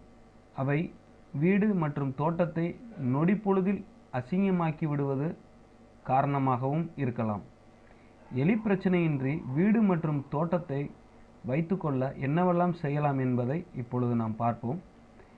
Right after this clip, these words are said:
எலிகளுக்கு புதினாவின் வாசனை சுத்தமாக பிடிக்காது. வீட்டில் எலி நடமாடும் பகுதிகளில் புதினா இலைகள் அல்லது புதினாவின் வாசனை உடைய திரவியம் ஆகியவற்றை வைத்தால் எலி தொல்லையிலிருந்து தப்பிக்கலாம்.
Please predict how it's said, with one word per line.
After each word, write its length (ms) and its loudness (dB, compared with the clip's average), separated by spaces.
எலிகளுக்கு 720 2
புதினாவின் 520 4
வாசனை 580 0
சுத்தமாக 640 0
பிடிக்காது. 580 0
வீட்டில் 520 2
எலி 260 2
நடமாடும் 540 4
பகுதிகளில் 600 0
புதினா 300 4
இலைகள் 440 0
அல்லது 420 -2
புதினாவின் 520 4
வாசனை 420 2
உடைய 300 0
திரவியம் 600 0
ஆகியவற்றை 600 0
வைத்தால் 440 -2
எலி 200 0
தொல்லையிலிருந்து 680 0
தப்பிக்கலாம். 560 -6